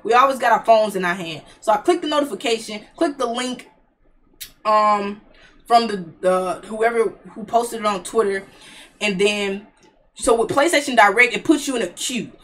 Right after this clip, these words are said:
And a lot of people, they feel like, "Oh man, I'm stuck in the queue. It's never gonna move," and all of this and yada, yada, yada,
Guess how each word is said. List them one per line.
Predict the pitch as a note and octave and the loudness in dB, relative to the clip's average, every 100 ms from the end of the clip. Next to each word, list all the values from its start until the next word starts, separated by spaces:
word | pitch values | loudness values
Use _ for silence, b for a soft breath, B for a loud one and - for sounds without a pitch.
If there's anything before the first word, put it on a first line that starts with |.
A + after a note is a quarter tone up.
| b | b
And | A3 G#3+ | -2 0
a | |
lot | G3 B3+ D#4+ | 4 4 4
of | |
people, | C#4 C#4 A#3 G3+ | -2 -4 -4 -4
they | A3+ | -4
feel | A#3 A3 | -4 -6
like, | A#3+ | 0
"Oh | A#3+ B3+ C4 B3 | 2 4 2 0
man, | A#3+ A#3 | -2 -4
I'm | G#3 | -4
stuck | - C4 C4 | -6 -8 -6
in | A3 | -10
the | |
queue. | F#3+ - C4 B3+ B3 | -10 -8 -6 -4 -6
It's | A3+ | -6
never | B3 A#3+ | -6 -6
gonna | G#3 F3+ | -6 -4
move," | G3+ A#3+ A#3+ A#3 G#3 | -4 -4 -4 -4 -2
and | G#3+ | -2
all | G#3+ G3 | -2 -2
of | F3 F3+ | -4 -6
this | G#3+ A3 G#3+ | -4 -4 -4
and | F#3 | -6
yada, | E3 | -6
yada, | D#3+ D#3+ | -8 -6
yada, | F#3 G3 G3 F#3 | -4 -4 -6 -8